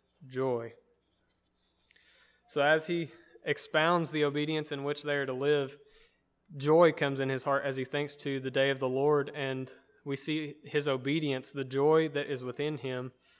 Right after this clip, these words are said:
as obedience exemplified in verses seventeen through eighteen.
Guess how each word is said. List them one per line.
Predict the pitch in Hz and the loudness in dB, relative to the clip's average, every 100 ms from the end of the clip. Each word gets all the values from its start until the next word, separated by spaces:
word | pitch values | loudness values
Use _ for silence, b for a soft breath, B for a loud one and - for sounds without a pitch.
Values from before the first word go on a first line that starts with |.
| b b | b b
as | 143 139 | -4 -2
obedience | 131 139 147 143 139 - | -2 -2 0 -2 -4 -10
exemplified | 131 123 139 143 131 135 123 123 | -10 -6 -6 -4 -4 -2 -4 -4
in | 131 143 123 | -8 -10 -6
verses | 131 127 131 - | -4 -2 -4 -4
seventeen | 135 127 131 - 127 127 120 _ _ _ _ _ | -4 -6 -8 -10 -10 -10 -14 _ _ _ _ _
through | - 127 | -6 -4
eighteen. | 131 - 127 117 | -4 -6 -12 -14